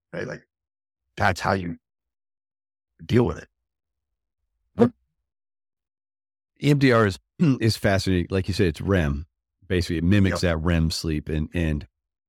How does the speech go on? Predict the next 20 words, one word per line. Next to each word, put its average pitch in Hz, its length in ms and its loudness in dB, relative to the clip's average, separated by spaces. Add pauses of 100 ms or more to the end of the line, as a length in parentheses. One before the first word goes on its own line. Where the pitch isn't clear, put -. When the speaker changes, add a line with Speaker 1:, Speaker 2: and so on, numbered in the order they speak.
(460)
Speaker 2:
which 110 260 0 (140)
that 113 400 -2
automatically 101 500 2
brings 85 300 0
an 85 100 -4
issue 85 340 0
up - 120 -6
for 80 260 -6
us 80 200 -4
as 76 120 -10
firefighters, 87 640 0
going 90 240 2
back 85 200 -2
to 82 100 -4
your 78 100 0
other 143 160 0
passion 78 380 -4
there, 73 180 -4
sleep, 131 340 0 (600)
because 85 560 0